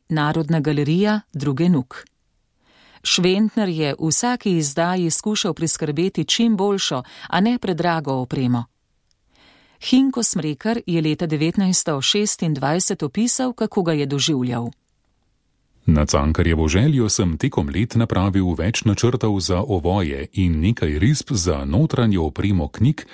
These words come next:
Speaker 2: ki mu jih je založil Šventner. Te robe bi se bilo še več nabralo,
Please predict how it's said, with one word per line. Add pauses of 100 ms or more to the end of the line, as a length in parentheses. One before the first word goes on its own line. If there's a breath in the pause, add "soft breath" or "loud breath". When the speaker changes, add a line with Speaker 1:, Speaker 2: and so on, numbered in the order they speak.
(280 loud breath)
Speaker 2:
ki
mu
jih
je
založil
Šventner. (920 loud breath)
Te
robe
bi
se
bilo
še
več
nabralo,